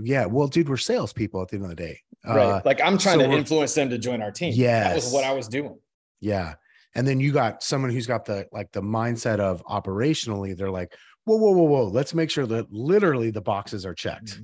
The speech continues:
Speaker 2: This was the light bulb that went off in my head. I was doing the exact same thing to them that was being done to me,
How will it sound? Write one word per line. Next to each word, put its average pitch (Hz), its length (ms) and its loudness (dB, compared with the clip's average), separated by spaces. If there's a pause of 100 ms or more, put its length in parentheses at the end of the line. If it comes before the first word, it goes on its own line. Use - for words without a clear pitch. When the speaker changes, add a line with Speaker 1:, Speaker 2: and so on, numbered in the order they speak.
Speaker 2:
This 139 340 -2
was 165 200 -2
the 131 100 -4
light 117 300 -6
bulb 117 160 -6
that 110 100 -10
went 120 140 -10
off 110 160 -12
in 107 60 -8
my 104 160 -8
head. 98 200 -6
I 107 80 -4
was 104 120 -6
doing 110 200 -4
the 98 80 -6
exact 113 400 -2
same 156 240 0
thing 147 260 -2
to 143 120 -4
them 107 640 -8
that 117 100 -2
was 107 140 -6
being 113 340 0
done 120 240 2
to 139 100 -2
me, 101 480 -2